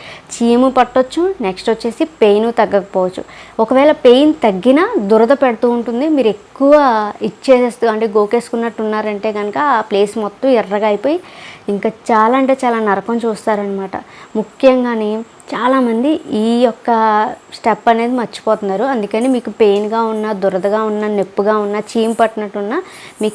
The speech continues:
గై-, మీ గైనకాలజిస్ట్ని ఫస్ట్ వెళ్ళి చెప్పండి. ఇంకా తర్వాత స్టెప్ ఏంటంటే, ఒకవేళ మీకు నొప్పి లేకుండా కుట్లు ఇప్పించేసుకొని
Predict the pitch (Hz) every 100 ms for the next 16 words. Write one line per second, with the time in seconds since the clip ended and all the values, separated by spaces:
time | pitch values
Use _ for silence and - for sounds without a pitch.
0 | 208 190 - 214 220 202 190 202 214 208
1 | 196 185 233 285 294 - 202 285 269 -
2 | 180 165 - - _ - - - - -
3 | - - - - 247 254 254 233 240 294
4 | 311 285 254 240 233 226 269 262 226 208
5 | 220 247 240 233 208 202 220 226 208 208
6 | 262 254 196 262 254 - 233 - 233 -
7 | 208 208